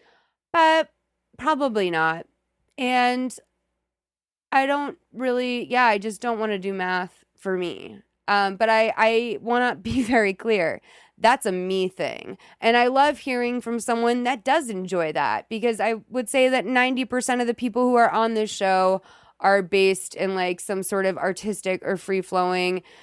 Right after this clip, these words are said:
profession where maybe, like, the most intense math they do is, like, you know, an Excel sheet is doing it for them, or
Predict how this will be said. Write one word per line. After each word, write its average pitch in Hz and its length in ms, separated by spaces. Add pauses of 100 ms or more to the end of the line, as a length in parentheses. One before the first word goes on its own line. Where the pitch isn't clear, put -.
(220)
profession 196 720
where 190 340
maybe, 190 420
like, 180 280
the 175 320
most 185 320
intense 190 440
math 175 360
they 180 160
do 165 420
is, 165 240
like, 170 380 (380)
you 202 140
know, 160 280
an 185 140
Excel 170 460
sheet 160 280
is 156 160
doing 156 280
it - 100
for 143 260
them, 139 420
or 156 480